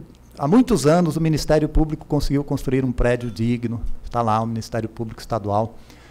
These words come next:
eh, o, o Tribunal de Justiça, o Tribunal de Contas, os prédios da, da, da, dos poderes da União aqui, e a Assembleia Legislativa estava lá naquele prédio.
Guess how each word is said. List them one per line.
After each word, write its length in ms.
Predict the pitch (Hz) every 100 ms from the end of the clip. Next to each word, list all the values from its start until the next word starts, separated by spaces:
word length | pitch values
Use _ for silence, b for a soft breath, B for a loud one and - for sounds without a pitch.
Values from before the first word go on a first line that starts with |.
| B B B
eh, 280 | - 117 113
o, 640 | 117 120 131 123 123 120 -
o 100 | 131
Tribunal 440 | - 147 135 127
de 80 | 131
Justiça, 800 | 123 127 - 113 123 - 135 113
o 40 |
Tribunal 380 | 110 120 131 127
de 100 | 127
Contas, 880 | - - 117 127 123 - 123 - - B B B
os 200 | 135 -
prédios 800 | - - 135 151 131 127 110 98
da, 200 | 113 123
da, 320 | 120 120 117 - -
da, 140 | 123
dos 200 | 117 127
poderes 460 | - 135 117 135 120
da 100 | 127
União 540 | 127 127 110 123 123
aqui, 420 | 110 - 123 131 B B B B B -
e 100 | 151
a 60 | 185
Assembleia 480 | - 180 160 190
Legislativa 800 | 180 180 151 147 131 - 165 170
estava 260 | 139 156 147
lá 140 | 160
naquele 340 | 156 151 131 123
prédio. 500 | - 139 156 113